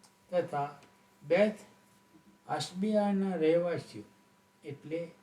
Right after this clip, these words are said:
જેઓ શણના ઝીણા વસ્ત્ર વણનારા હતા, તેઓના કુટુંબો. યોકીમ, કોજેબાના માણસો,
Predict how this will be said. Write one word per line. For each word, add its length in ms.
જેઓ 340
શણના 500
ઝીણા 380
વસ્ત્ર 380
વણનારા 680
હતા, 260
તેઓના 460
કુટુંબો. 520
યોકીમ, 580
કોજેબાના 800
માણસો, 600